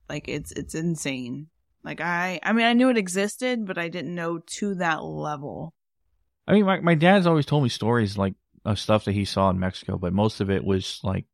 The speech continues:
Speaker 2: bruja stuff and, like, crazy things. But in, in the paranormal wise,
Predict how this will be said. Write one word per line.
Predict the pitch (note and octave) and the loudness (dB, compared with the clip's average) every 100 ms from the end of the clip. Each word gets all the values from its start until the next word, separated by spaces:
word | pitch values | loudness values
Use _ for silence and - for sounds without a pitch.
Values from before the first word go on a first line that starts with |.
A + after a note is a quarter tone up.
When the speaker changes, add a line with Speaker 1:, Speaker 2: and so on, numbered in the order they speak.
| _ _ _ _ _ _ - | _ _ _ _ _ _ -2
Speaker 2:
bruja | G#2 F#2+ F#2 | 0 0 -2
stuff | - G2 F#2+ - | 2 4 4 2
and, | F#2 F#2 - _ _ - | 0 -2 -4 _ _ -4
like, | G2 | -4
crazy | - G2+ F#2+ F#2 | 2 2 2 -2
things. | F#2 F#2 | -2 -2
But | F#2 D2+ - - | -4 -6 -8 -12
in, | D#2+ - _ | -10 -10 _
in | A2 | -4
the | |
paranormal | G2+ A#2+ B2 A2 B2 G2+ | 0 2 4 4 4 4
wise, | G2 F#2+ F#2+ | 4 2 0